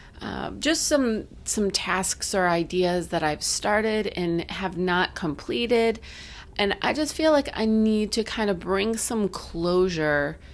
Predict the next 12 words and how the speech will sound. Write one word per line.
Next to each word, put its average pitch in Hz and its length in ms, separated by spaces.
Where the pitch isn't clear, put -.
to 202 320
a 180 60
number 170 460
of 160 120
things 160 380
this - 360
year. 131 420
And 226 180
one 240 140
of 277 80
those 202 260
things, 165 580